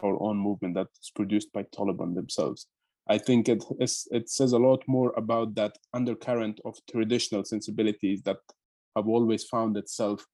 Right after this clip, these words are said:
under threat, uh, to show its kind of face once again. Uh, and yeah, so from nineteen ninety-four to two thousand and one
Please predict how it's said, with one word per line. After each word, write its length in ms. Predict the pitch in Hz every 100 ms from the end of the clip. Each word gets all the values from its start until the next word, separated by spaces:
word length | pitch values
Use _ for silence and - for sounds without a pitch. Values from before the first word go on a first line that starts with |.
| _ _ -
under 240 | 113 107
threat, 360 | - 147 170 - _ _ _ _
uh, 380 | 117 110 104 104 - -
to 140 | 113
show 380 | 107 - 120 113 101
its 120 | -
kind 240 | 110 98
of 80 | 92 -
face 280 | 101 95 -
once 320 | 120 107 101 98
again. 380 | 95 80 82 _ _ _ _ -
Uh, 520 | 104 101 101 101 95 -
and 240 | 135 135 131
yeah, 360 | 135 147 214 147
so 340 | - 143 143 139
from 160 | 147 143
nineteen 720 | 147 147 147 143 139 139 147 -
ninety-four 800 | 143 131 131 135 - 190 196 180
to 160 | - -
two 120 | 147 139
thousand 340 | 135 123 127
and 160 | 127 139
one 260 | 170 170